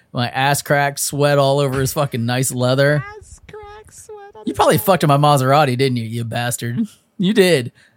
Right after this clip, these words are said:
Speaker 1: obviously, 'cause you just had no problem with it. <laughs> I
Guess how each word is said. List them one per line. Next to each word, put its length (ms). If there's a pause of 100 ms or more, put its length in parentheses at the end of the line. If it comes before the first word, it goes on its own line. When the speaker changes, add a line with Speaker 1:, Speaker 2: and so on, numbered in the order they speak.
(100)
Speaker 1:
obviously, 580
'cause 180
you 120
just 200
had 160
no 120
problem 400
with 160
it. 160
<laughs> 340 (200)
I 1300